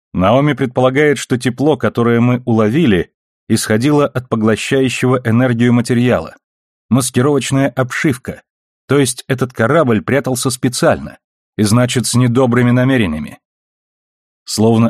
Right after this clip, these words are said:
отвечая ему, на радаре проявились ещё шесть объектов. Засветились жёлтыми иконками и сразу сменились оранжевыми.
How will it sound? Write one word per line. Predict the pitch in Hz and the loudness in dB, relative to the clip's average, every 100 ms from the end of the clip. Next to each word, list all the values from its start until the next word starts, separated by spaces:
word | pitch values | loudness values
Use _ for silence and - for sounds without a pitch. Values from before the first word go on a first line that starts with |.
| - | -2
отвечая | 107 95 90 - 113 85 | -6 -4 -4 -2 0 0
ему, | 78 78 110 | 0 0 2
на | 113 | 2
радаре | 92 92 120 113 | 0 0 0 0
проявились | 101 98 107 117 - | 0 0 2 2 0
ещё | 98 101 - 120 | 0 -2 -2 -4
шесть | - 113 - - | -2 -2 -4 -4
объектов. | 104 87 92 - - - - _ _ _ _ | -4 0 -2 -2 -8 -20 -20 _ _ _ _
Засветились | 87 110 117 113 135 120 92 | -4 -2 0 0 2 2 2
жёлтыми | 87 117 - 101 104 | 0 -2 0 -2 0
иконками | 110 - 143 131 127 135 135 | -4 -4 -2 -2 0 0 -2
и | 110 | -4
сразу | - 101 139 131 | -4 -2 -2 -2
сменились | 123 113 117 127 120 - | 0 2 2 2 -2 -4
оранжевыми. | 110 110 101 92 80 - - | -4 0 0 -2 -8 -12 -16